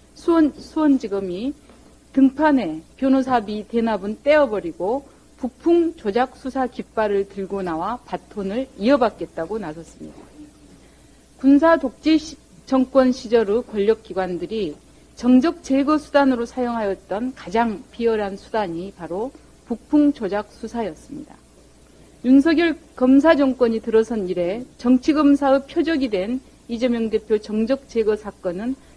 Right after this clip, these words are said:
끝없이 파헤쳐져 확대되는 가운데 검찰에게 약점이 잡힌 수사 대상들은 정치 검-, 검사들을 만나고 난 뒤 종전의 발언과는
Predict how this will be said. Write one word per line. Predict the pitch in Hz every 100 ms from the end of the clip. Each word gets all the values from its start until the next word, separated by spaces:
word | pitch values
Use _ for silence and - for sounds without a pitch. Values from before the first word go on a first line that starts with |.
| - -
끝없이 | 285 339 339 - 185 160 -
파헤쳐져 | - 233 240 - 208 190
확대되는 | 196 285 - 285 240 208
가운데 | 180 170 165 160 165 233 - - - -
검찰에게 | 262 285 294 302 277 254 240 - - _ _ -
약점이 | 156 - - 302 294
잡힌 | 247 202 - 220
수사 | - 254 233
대상들은 | 220 202 185 170 165 226 262
정치 | - 233 226 320
검-, | 285 285 262 - -
검사들을 | - 262 277 262 196 196
만나고 | 180 175 208 208
난 | 190 165 147
뒤 | 147 143 _ _ - -
종전의 | - 233 254 262 254
발언과는 | - 208 226 214 196 175 196 262